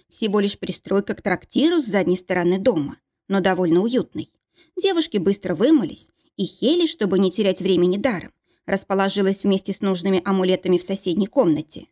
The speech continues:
Если судить по широкому дощатому столу и лавкам, застеленным лоскутными одеялами, она использовалась как столовая, но сейчас девушку интересовала только удобная ровная поверхность стола.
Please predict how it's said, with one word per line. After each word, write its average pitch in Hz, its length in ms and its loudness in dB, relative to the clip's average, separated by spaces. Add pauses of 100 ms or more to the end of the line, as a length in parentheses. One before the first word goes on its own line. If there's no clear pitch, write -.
(480)
Если 196 360 -2
судить 196 380 -2
по 196 80 -6
широкому 190 500 0
дощатому 185 580 0
столу 185 360 -2
и 180 140 -6
лавкам, 196 460 -2
застеленным 185 600 2
лоскутными 190 560 0
одеялами, 170 640 -2 (420)
она 359 320 4
использовалась 180 640 0
как - 140 -14
столовая, 208 680 -2 (300)
но 190 120 0
сейчас 196 520 -2
девушку 196 460 -2
интересовала 190 720 -2
только 185 300 -4
удобная 180 540 2
ровная 180 340 2
поверхность 180 560 -2
стола. 208 360 -8